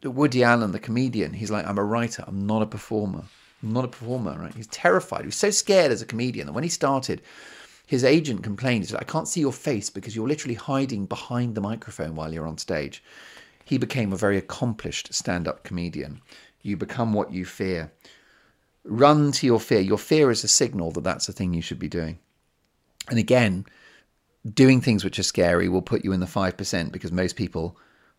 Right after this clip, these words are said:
are risk averse. You know, in business, it's all about a gamble. It's all about taking a chance. Now we've got number fifteen.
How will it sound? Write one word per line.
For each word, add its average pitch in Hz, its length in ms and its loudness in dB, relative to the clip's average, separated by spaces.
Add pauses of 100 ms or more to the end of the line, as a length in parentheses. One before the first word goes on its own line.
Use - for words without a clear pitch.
(160)
are 90 120 0
risk 87 300 -4
averse. 80 500 -6 (540)
You 120 220 4
know, 104 200 6
in 107 220 2
business, 90 600 -2 (440)
it's - 140 -2
all 98 100 4
about 82 240 2
a 87 40 -4
gamble. 80 540 -6
It's - 100 -8
all 110 100 4
about 98 260 0
taking 101 300 -4
a 90 40 -6
chance. 71 500 -8 (1300)
Now 113 400 4
we've 95 200 0
got - 360 2
number 104 280 2
fifteen. 104 520 -4